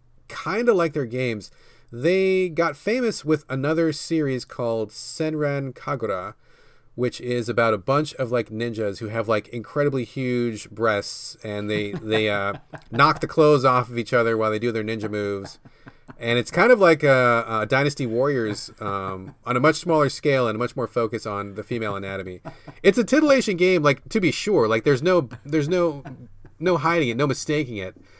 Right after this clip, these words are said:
Uh, the developers are very upfront. I mean, the developer, I forget the name of the guy who is producing that series, but he's like, "I love boobs, man. I'm all about boobs,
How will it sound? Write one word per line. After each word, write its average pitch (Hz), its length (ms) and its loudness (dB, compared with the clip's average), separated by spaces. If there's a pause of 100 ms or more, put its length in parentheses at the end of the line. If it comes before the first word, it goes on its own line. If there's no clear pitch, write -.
(320)
Uh, 113 200 0
the 117 100 2
developers 151 500 4
are 143 60 2
very 143 220 4
upfront. 135 460 -2
I - 20 -6
mean, 135 120 -4
the 131 80 -2
developer, 127 480 0
I 117 60 0
forget 139 300 -2
the 117 60 -6
name 113 180 -2
of 113 40 -4
the 104 60 -4
guy 104 320 -4
who 101 300 -8
is 98 160 -12
producing 107 400 -6
that 92 100 -12
series, 139 320 -2
but 117 100 -6
he's 113 140 -2
like, 113 140 0
"I 127 80 2
love 117 180 2
boobs, 95 320 -6
man. 95 400 -10
I'm 110 220 -4
all 110 80 0
about 110 240 0
boobs, 110 400 -4